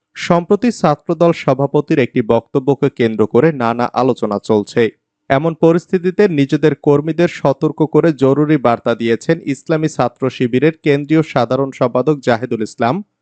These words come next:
রোববার দুপুর দুইটার পর সামাজিক যোগাযোগ মাধ্যমে একটি পোস্ট দিয়ে জরুরি বার্তা দেন তিনি। Facebook পোস্টে তিনি, "সম্মানিত দায়িত্বশীল ভাইরা, আসসালামু আলাইকুম ওয়া রাহমাতুল্লাহ।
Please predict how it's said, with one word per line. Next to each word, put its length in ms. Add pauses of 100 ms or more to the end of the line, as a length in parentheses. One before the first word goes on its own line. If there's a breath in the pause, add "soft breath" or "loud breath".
(360)
রোববার 380
দুপুর 280
দুইটার 400
পর 200
সামাজিক 580
যোগাযোগ 420 (100)
মাধ্যমে 420
একটি 200
পোস্ট 400
দিয়ে 340
জরুরি 420
বার্তা 340
দেন 160
তিনি। 280 (560)
Facebook 380
পোস্টে 400
তিনি, 240
"সম্মানিত 580
দায়িত্বশীল 680
ভাইরা, 400
আসসালামু 640
আলাইকুম 500
ওয়া 120
রাহমাতুল্লাহ। 680